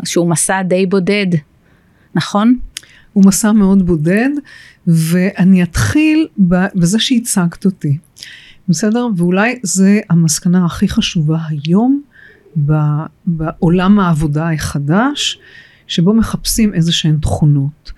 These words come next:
Speaker 2: ולתכונה הזו אני אקרא מולטי-דיסציפלינריות. אה, אני התחלתי בכלל בכלכלה, ואחר כך ברפואה.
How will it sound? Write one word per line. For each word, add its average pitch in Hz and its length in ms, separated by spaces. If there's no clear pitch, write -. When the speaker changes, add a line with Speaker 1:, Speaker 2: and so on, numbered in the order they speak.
Speaker 2:
ולתכונה 240 440
הזו 262 260
אני 202 180
אקרא 196 360
מולטי-דיסציפלינריות. 160 1500
אה, 185 40
אני 196 240
התחלתי 220 520
בכלל 196 360
בכלכלה, 196 500
ואחר 170 300
כך 196 220
ברפואה. 185 500